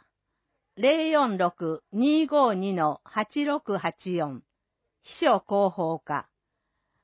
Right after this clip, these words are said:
申し込みフォームの二次元コードが掲載されています。届かない場合、株式会社神奈川新聞総合サービス、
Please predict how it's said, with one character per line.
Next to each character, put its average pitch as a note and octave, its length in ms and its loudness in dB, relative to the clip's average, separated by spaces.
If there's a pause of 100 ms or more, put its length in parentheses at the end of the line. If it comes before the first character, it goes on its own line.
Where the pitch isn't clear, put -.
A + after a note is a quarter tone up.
(140)
申 D4 220 4
し - 120 -18
込 D4+ 140 2
み C#4+ 160 2
フ D4 140 -4
ォ C4 100 4
ー A3+ 40 4
ム F#3+ 140 -4
の D#3+ 380 -2
二 G#3+ 240 -2
次 D4 140 0
元 C#4+ 260 2
コ C4 220 0
ー - 20 0
ド F3 140 -2
が D3+ 280 0
掲 G3 220 -4
載 F3 200 0
さ E3+ 120 -6
れ D#3+ 160 -4
て D#3+ 140 -6
い D3+ 100 -4
ま C3+ 160 -8
す。 - 60 -20 (1500)
届 D4 340 0
か D#4+ 120 2
な A#3+ 180 4
い E3+ 120 -2
場 D#3 280 -2
合、 D3 60 -4 (760)
株 C#4+ 280 -2
式 D4 340 -4
会 B3 220 2
社 D#3+ 360 -4 (160)
神 B3 220 -6
奈 D4 160 2
川 C#4+ 260 4
新 A#3+ 360 -2
聞 D#3+ 240 -6
総 C#4+ 340 2
合 B3+ 240 2
サ - 200 0
ー D3+ 60 0
ビ C#3+ 120 -10
ス、 - 240 -20